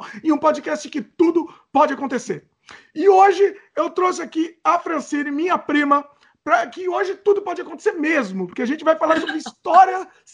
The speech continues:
Speaker 1: de infância dos anos oitenta. Não é só
Speaker 2: Ai,
Speaker 1: infância,
Speaker 2: Deus.
Speaker 1: né, Francine?
Speaker 2: Que medo, que medo dos
Speaker 1: Dá
Speaker 2: anos
Speaker 1: medo.
Speaker 2: oitenta.
Speaker 1: <laughs> Infância dos anos oitenta. Vocês têm que entender que é um outro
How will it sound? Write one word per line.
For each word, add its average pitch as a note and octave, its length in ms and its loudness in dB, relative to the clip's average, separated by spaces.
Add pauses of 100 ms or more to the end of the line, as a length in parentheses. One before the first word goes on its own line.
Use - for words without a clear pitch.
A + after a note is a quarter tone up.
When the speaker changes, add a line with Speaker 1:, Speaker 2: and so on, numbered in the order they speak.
(180)
Speaker 1:
de B3+ 100 -14
infância E4+ 800 -8
dos D4 220 -10
anos D#4+ 260 -8
oitenta. A#3+ 600 -12 (1160)
Não D4+ 140 2
é A#4 60 2
só - 140 2
Speaker 2:
Ai, G#3+ 200 6
Speaker 1:
infância, G3+ 360 6
Speaker 2:
Deus. A#3 120 -2
Speaker 1:
né, C#4 80 -2
Francine? A#3+ 440 -6
Speaker 2:
Que D4+ 240 0
medo, D4 760 4
que C4 180 -2
medo C#4 680 2
dos G3 140 -10
Speaker 1:
Dá A3 140 2
Speaker 2:
anos D#4 100 2
Speaker 1:
medo. D#4 220 0
Speaker 2:
oitenta. G3 540 -2 (420)
Speaker 1:
<laughs> - 580 -4
Infância G4 240 -8
dos D#4+ 160 -12
anos F#4+ 280 -8
oitenta. D#4+ 720 -2
Vocês G#3+ 200 -12
têm F#4 100 -8
que F#4 100 -12
entender E4+ 280 -6
que F#4+ 80 -8
é F#4 40 -4
um D#4 140 -8
outro G#4+ 340 0